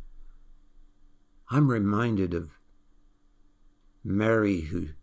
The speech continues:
sat still before the Lord at his feet to hear him teach. And Martha was saying,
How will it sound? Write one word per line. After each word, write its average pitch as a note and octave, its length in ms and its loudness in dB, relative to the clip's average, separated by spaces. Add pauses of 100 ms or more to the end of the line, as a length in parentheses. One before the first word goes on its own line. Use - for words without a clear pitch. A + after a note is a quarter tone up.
sat - 440 -2
still G2+ 640 0 (440)
before G2+ 600 2 (140)
the G2+ 140 -8
Lord G#2 300 2
at G2 60 2
his F2 240 -4
feet - 380 -6
to F#2 120 -4
hear G2 200 -2
him F2 140 -2
teach. - 600 -6 (1000)
And G#2 160 2
Martha B2+ 440 4
was G2+ 240 0
saying, G#2+ 400 0